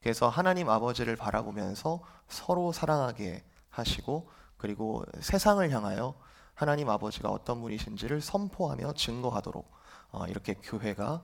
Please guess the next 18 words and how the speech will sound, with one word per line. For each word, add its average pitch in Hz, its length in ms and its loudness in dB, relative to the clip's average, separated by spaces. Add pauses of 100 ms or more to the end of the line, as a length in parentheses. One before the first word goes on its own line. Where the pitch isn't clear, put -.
(140)
만들어지고 104 680 -4
있습니다. - 380 -10 (180)
성령 160 340 2
하나님께서 117 380 0
만드시고 117 580 -2
계십니다. - 520 -8 (680)
다시 117 240 2
말해 139 280 6 (460)
교회라는 131 440 4
것은 113 300 -2
삼위일체 175 580 0
하나님의 123 640 -2
작품이에요. - 680 -8 (3750)
우리는 175 300 6
이런 185 260 8
시공간적인 202 1080 6
현실 196 400 2
속에서 113 720 2